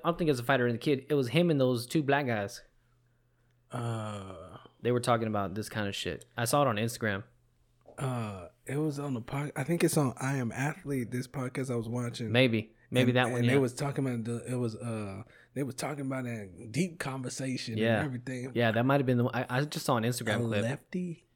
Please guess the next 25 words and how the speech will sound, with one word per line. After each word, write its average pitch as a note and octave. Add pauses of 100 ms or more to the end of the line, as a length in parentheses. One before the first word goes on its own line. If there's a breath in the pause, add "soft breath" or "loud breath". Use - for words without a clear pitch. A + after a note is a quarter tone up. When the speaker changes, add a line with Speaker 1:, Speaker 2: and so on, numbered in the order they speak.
Speaker 2:
cappuccino. -
Speaker 1:
Lefty B2
cappuccino. A2
Isn't D#3
that F#3
fucking C3+
sick? -
Speaker 2:
The F3
stuff - (160)
that, - (180)
uh, -
what? - (280)
Speaker 1:
What? C#3
How G#3
creative C3+
is G2
that? G2
Like, G#2+
th-, -
that's E3+
an B2
artist A2
writing G#2
shit -
like -